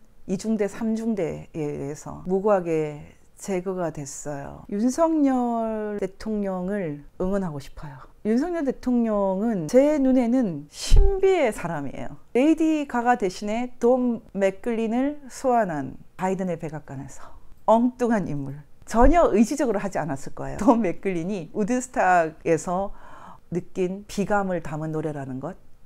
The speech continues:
몰랐을 거라고 생각을 합니다. 결국은 바이든 대통령의 국빈 초대는 우크라이나 전쟁에 우리의 도움이 필요하다라는 요구가 가장 직접적인 메시지일 텐데, 많은 분들이 "그래도 베트남 전쟁 때랑 다르다. 아무리 동맹이지만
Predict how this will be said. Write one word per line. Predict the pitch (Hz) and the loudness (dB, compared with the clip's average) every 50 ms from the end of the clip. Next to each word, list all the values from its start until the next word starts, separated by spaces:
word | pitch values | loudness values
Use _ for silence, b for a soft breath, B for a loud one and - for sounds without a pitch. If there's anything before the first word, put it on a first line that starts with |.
| - - | -20 -14
몰랐을 | 147 156 180 160 160 160 - - | -8 -6 -4 -4 -4 -6 -8 -12
거라고 | - 151 147 135 135 | -12 -12 -10 -10 -10
생각을 | - 165 170 156 143 | -12 -12 -12 -12 -12
합니다. | 139 139 143 285 285 - - | -12 -12 -12 -12 -14 -6 -2
결국은 | 320 330 330 370 349 302 330 339 339 311 294 277 262 | -2 2 2 2 2 2 2 0 2 2 2 2 2
바이든 | - 180 185 214 254 247 | 2 2 2 2 2 0
대통령의 | 233 226 - - 240 220 214 202 190 185 180 180 202 208 190 170 151 139 - | 0 -2 -4 -4 -4 -2 0 0 0 0 -2 -2 -2 -2 -2 -2 -4 -6 -8
국빈 | - - 180 - - 226 220 214 208 202 196 196 190 190 | -10 -14 -14 -10 -6 -4 -4 -2 -2 -4 -4 -4 -4 -2
초대는 | - 262 233 202 208 185 175 190 214 208 175 147 - - | -2 -2 0 2 2 0 0 -2 -4 -4 -6 -8 -8 -8
우크라이나 | - 208 - - 320 339 330 320 330 285 285 262 254 240 233 220 208 196 185 | -8 -8 -4 2 4 6 6 6 4 2 2 2 2 2 2 2 2 0 -2
전쟁에 | - - 190 180 175 175 170 190 185 185 180 180 175 180 202 214 214 - | -4 -6 -4 -4 -4 -4 -4 -2 -2 -2 -2 -4 -4 -4 -4 -4 -4 -4
우리의 | - 190 180 202 202 196 185 180 180 170 165 - | -4 -4 -2 0 0 2 2 2 2 0 0 0
도움이 | 208 196 185 185 180 | -2 -2 -2 -2 -6
필요하다라는 | - - 247 233 226 294 185 160 147 151 143 147 147 143 143 139 131 - - | -6 -2 0 2 2 2 2 0 0 -2 -4 -4 -4 -6 -6 -6 -8 -8 -6
요구가 | 151 151 147 - 170 165 | -6 -6 -6 -4 -8 -8
가장 | 165 - - 214 - 285 277 | -8 -4 -4 -2 0 0 0
직접적인 | 277 - - - 247 240 - 196 175 170 | 0 -2 -4 -6 -6 -4 -4 -8 -8 -6
메시지일 | 147 143 147 - 175 160 156 - 156 151 - - 185 175 - | -8 -8 -8 -8 -10 -10 -10 -10 -10 -10 -8 -8 -10 -10 -8
텐데, | - 185 165 156 147 170 175 165 143 | -10 -8 -8 -6 -4 -2 -2 -2 -2
많은 | 185 - 233 247 302 339 | -2 2 2 2 2 2
분들이 | 294 294 247 233 196 196 175 196 240 214 165 156 | 2 2 2 2 2 0 0 0 -2 -4 -2 2
"그래도 | 233 277 - 233 233 233 247 262 - | 2 2 4 4 2 0 0 0 0
베트남 | - 220 - - 294 294 277 | -2 -2 0 2 2 2 2
전쟁 | 233 220 180 175 185 180 180 | 2 0 -2 -2 -4 -4 -4
때랑 | - 165 156 156 | -6 -6 -6 -8
다르다. | - - 151 170 175 170 143 151 | -10 -8 -8 -6 -6 -6 -4 -4
아무리 | 185 202 214 254 254 | -4 -2 -2 -4 -4
동맹이지만 | - 165 170 160 185 202 208 180 147 - 151 147 160 185 214 175 156 143 - | -4 -6 -4 -4 -2 -2 -2 -2 -4 -6 -6 -6 -4 -4 -4 -4 -4 -6 -10